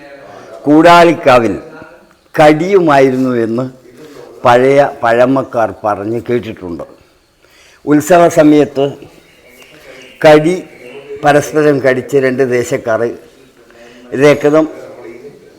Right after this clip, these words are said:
ഈ തിരുമുറ്റത്ത് വീണതിനെ തുടർന്ന് ആ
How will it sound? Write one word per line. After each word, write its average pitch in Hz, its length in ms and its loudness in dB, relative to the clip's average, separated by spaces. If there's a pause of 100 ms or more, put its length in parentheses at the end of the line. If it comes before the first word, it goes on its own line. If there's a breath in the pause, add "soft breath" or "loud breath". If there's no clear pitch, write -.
(640)
ഈ 139 40 2 (220)
തിരുമുറ്റത്ത് 135 640 0
വീണതിനെ 123 580 -4
തുടർന്ന് 110 400 -4 (880)
ആ - 20 2